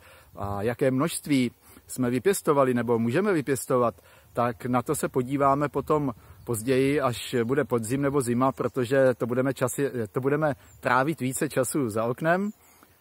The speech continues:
a pak, eh, zpracuji všechny čísla, která jsem si přes léto připravil.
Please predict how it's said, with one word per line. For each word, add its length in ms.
a 360
pak, 320
eh, 200
zpracuji 540
všechny 340
čísla, 440
která 320
jsem 180
si 140
přes 220
léto 240
připravil. 680